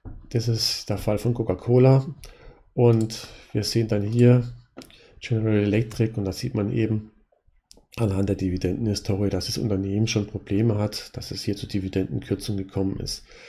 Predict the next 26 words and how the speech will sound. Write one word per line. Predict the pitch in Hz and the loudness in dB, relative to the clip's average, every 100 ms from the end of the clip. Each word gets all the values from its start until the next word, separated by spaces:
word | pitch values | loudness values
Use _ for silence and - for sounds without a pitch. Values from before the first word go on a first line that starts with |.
| - - - | -20 -20 -14
und | - 131 | -4 2
dass | 113 - | 2 2
man | 104 | 0
dann | 104 | -2
von | 101 104 98 98 - - - | -2 -4 -6 -8 -16 -20 -4
diesem | 143 123 | 0 2
Unternehmen | - 127 113 110 107 | 4 4 6 4 2
doch | 101 | 0
besser | 113 107 | 0 0
die | 101 | -2
Finger | - 127 117 110 - | 0 4 4 2 -6
weglassen | 127 123 127 113 120 | -6 0 2 2 0
sollte. | 113 107 107 107 - - - - - - _ - | 0 0 0 -2 -6 -18 -20 -20 -20 -20 _ -6
Und | 120 | -2
dann | 110 | 0
haben | 104 107 | 2 2
wir | 110 | 2
hier | 98 120 | 4 6
noch | 127 123 | 6 2
was | 104 - | -4 -2
anderes, | 113 123 120 120 | 4 6 6 4
das | 120 | 0
ist | |
ein | 101 | -4
fieser | - 147 135 123 | -6 -6 0 0
Fall. | 120 131 120 117 120 | 2 4 4 4 2